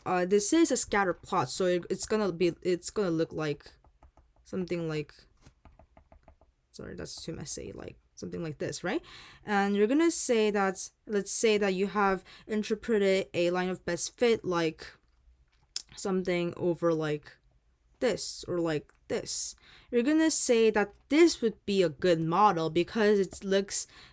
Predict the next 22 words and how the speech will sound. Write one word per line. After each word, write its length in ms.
um, 420
it 220
gives 420
you 160
a 60
kind 280
of 160
uniform 520
pattern, 480
and 120
it 120
is, 200
after 340
all, 280
between 440
the 60
intervals 520
minus 380
two 200
and 120
two, 260
right? 300